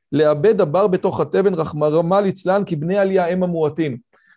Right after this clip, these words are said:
בסופו של סוף הוא אומר לו, "תקשיב טוב, החסידים צריכים להגיד תודה שאנחנו מדברים איתם בכלל,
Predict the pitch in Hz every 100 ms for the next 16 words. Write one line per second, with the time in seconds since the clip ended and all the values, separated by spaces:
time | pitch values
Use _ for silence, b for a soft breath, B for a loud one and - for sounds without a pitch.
0 | - 196 233 269 240 185 233 226 202 214
1 | 214 190 226 180 220 185 127 b b -
2 | 147 160 196 226 202 208 208 185 156 165
3 | 196 175 175 175 156 156 156 143 139 120
4 | 143 196 196 180 175 165 165 156